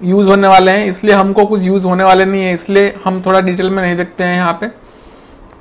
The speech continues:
ये यहाँ पे एक slip जॉइंट की detail दी गई है। तो ये यहाँ पे कुछ दिखाया गया है कि यहाँ पे एक आरीवाल panel लगा हुआ है, इधर भी एक आरीवाल panel लगा हुआ है।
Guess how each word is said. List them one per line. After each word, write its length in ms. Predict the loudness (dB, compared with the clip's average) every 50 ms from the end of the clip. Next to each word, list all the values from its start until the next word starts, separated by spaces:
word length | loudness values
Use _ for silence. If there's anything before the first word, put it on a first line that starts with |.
| -2 2
ये 100 | 2 4
यहाँ 280 | 4 4 4 2 2 0 2 2
पे 140 | 2 2 2 2 0 0
एक 160 | 0 0 0
slip 320 | -4 -6 -2 0 0 0 0
जॉइंट 320 | 2 4 4 4 4 2 0
की 60 | -2
detail 360 | -2 -2 0 0 0 0 0
दी 100 | -2 0 0
गई 140 | 0 0 0
है। 120 | 0 -4 -6 -10 -16 -20 -20 -20 -20 -20 -20 -20 -20 -20 -20 -20 -8 -2
तो 200 | 0 0 0 0 0
ये 180 | 2 2 2
यहाँ 280 | 2 2 2 2 2 2 2
पे 220 | 2 2 2 2 0
कुछ 180 | -2 -4 -4
दिखाया 400 | -2 -2 -2 0 2 2 2 4
गया 160 | 4 4 4
है 100 | 4 2
कि 140 | 0 -2 -4
यहाँ 280 | -4 -2 -2 0 0 -2
पे 120 | 0 -2 -2
एक 120 | -2 0
आरीवाल 440 | 2 2 2 4 4 4 4 2 2
panel 280 | 0 -2 -4 -2 -2 0
लगा 240 | 0 0 2 4 4
हुआ 280 | 4 4 4 4 2 2
है, 140 | 0 -4 -8 -12 -18 -20 -20 -20 -20 -20 -20 -14 -8
इधर 280 | -4 0 2 2 2 2
भी 140 | 2 2 2
एक 120 | 2 2
आरीवाल 360 | 4 2 4 4 4 4 2 2
panel 280 | 0 -2 -2 0 2 2
लगा 240 | 2 4 4 4 4
हुआ 260 | 6 6 4 4 4
है। 220 | 2 0 -4 -8